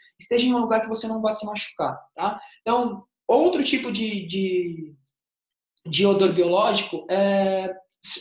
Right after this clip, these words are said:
é uma técnica que se chama odorologia forense, a qual ela faz compatibilidades de odores. O que que seria compatibilidades de odores? Ela vai fazer, é, buscar a, a, o que, qual odor é compatível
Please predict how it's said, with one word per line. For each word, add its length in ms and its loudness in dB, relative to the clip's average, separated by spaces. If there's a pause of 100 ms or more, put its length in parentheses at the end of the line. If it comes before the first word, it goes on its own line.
(420)
é 60 -2
uma 140 0
técnica 340 -2
que 100 -12
se 120 -8
chama 300 -2
odorologia 680 0
forense, 640 -2 (420)
a 100 -2
qual 200 2
ela 120 2
faz 360 -2
compatibilidades 1200 0
de 140 0
odores. 560 2
O 60 -6
que 80 -16
que 80 -8
seria 280 0
compatibilidades 840 -2
de 80 -4
odores? 320 0
Ela 160 2
vai 200 0 (100)
fazer, 680 0 (600)
é, 360 -2
buscar 420 0
a, 540 0
a, 180 -6
o 160 -2
que, 120 -12 (140)
qual 200 4
odor 360 4
é 60 4
compatível 1040 -2